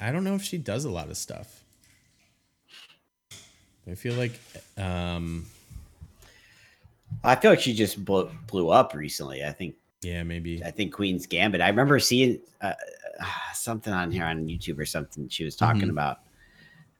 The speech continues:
Speaker 2: how she, like, got super famous in the middle of covid.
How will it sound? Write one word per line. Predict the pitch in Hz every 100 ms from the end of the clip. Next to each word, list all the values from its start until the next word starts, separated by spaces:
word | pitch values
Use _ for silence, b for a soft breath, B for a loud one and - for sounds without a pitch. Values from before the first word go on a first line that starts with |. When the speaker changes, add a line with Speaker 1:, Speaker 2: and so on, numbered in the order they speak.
| _ -
Speaker 2:
how | 90 80 76 69 69 - - - _ _ _ -
she, | - 101 85
like, | 73 - _ _ _ -
got | 95 87 -
super | - 104 92
famous | - 85 85 -
in | 87
the |
middle | 80 85 80
of | 76
covid. | 95 82 82 95 104